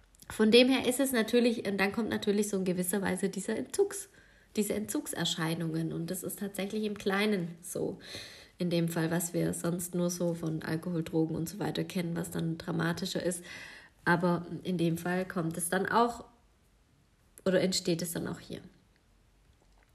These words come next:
Und da muss man jetzt auch noch dazu sagen, den zweiten Aspekt, den ich da noch mit reinnehmen will. Das ist natürlich das eine, was körperlich abläuft. Ähm, und es gibt aber noch den, den zweiten Aspekt einfach, der auch bei Social Media reinspielt. Und das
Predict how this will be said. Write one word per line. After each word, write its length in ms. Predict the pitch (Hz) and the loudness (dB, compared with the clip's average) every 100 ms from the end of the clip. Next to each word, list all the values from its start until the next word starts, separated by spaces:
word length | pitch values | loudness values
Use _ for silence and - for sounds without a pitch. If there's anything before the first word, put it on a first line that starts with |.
| - - - | -20 -10 0
Und 80 | 202 | 4
da 60 | |
muss 200 | 226 269 | 4 4
man 140 | 277 254 | 2 2
jetzt 160 | 233 | 0
auch 100 | 214 | -2
noch 120 | 208 | -2
dazu 260 | 208 202 233 | -4 -6 -4
sagen, 280 | 226 202 202 | -2 0 0
den 100 | 196 | -2
zweiten 320 | - 196 202 | 0 -2 0
Aspekt, 340 | 208 208 202 | -2 -2 0
den 120 | 196 196 | 0 0
ich 120 | 190 | 0
da 100 | 185 | -2
noch 100 | 190 | -2
mit 240 | 190 - | -4 -4
reinnehmen 300 | 190 196 196 | -4 -2 -2
will. 80 | 175 | -4
Das 100 | 202 | -6
ist 120 | 202 | -2
natürlich 300 | 208 208 220 | 0 2 0
das 200 | 220 190 | 0 -6
eine, 340 | - 170 214 220 | -2 0 0 0
was 160 | 202 | -2
körperlich 480 | - 175 202 226 - | -2 0 2 0 -2
abläuft. 480 | 226 247 285 381 - - - - - - - - | -2 2 4 2 -4 -14 -14 -14 -16 -20 -14 0
Ähm, 360 | 202 202 208 202 | 4 6 4 2
und 140 | 208 | 4
es 140 | 214 214 | 4 4
gibt 200 | 214 240 | 4 4
aber 140 | 233 | 4
noch 140 | 220 226 | 2 2
den, 260 | 208 208 | 2 2
den 200 | 208 202 | 2 0
zweiten 380 | - 208 277 285 | 0 2 2 2
Aspekt 440 | 214 - 190 180 | 0 0 -2 0
einfach, 220 | 165 175 196 | -2 -4 -2
der 260 | 185 - | 0 0
auch 100 | 185 | -2
bei 140 | - 175 | -2 -2
Social 340 | - 180 196 | -2 -6 -4
Media 220 | 175 175 | -2 -2
reinspielt. 400 | 170 170 - 170 175 | -2 -4 -4 -4 -2
Und 80 | |
das 180 | 165 - | -2 -2